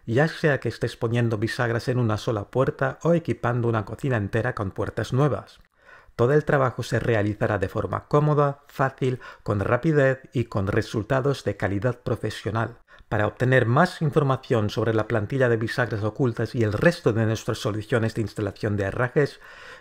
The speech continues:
visítanos en w w w punto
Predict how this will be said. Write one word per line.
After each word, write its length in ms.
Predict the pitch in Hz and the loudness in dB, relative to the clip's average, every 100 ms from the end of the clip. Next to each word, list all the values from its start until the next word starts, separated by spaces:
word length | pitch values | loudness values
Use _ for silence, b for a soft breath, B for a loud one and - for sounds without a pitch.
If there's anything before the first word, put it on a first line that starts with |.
| - | -10
visítanos 680 | - 139 151 160 160 - - | -4 0 2 4 2 0 -2
en 280 | 117 104 - | 0 -2 -2
w 180 | 117 110 | 0 2
w 360 | 113 113 101 101 | 4 2 0 0
w 240 | 110 104 | 2 0
punto 520 | 98 123 180 185 175 | 0 0 4 6 4